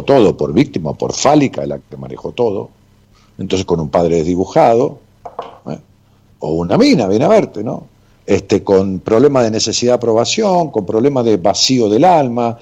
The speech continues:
sobreexigencia. Esto,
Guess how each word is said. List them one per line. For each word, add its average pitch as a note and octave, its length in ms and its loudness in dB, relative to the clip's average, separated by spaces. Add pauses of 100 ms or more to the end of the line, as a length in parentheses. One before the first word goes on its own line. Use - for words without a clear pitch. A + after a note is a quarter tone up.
(200)
sobreexigencia. B2 1400 0 (460)
Esto, C#3+ 280 -2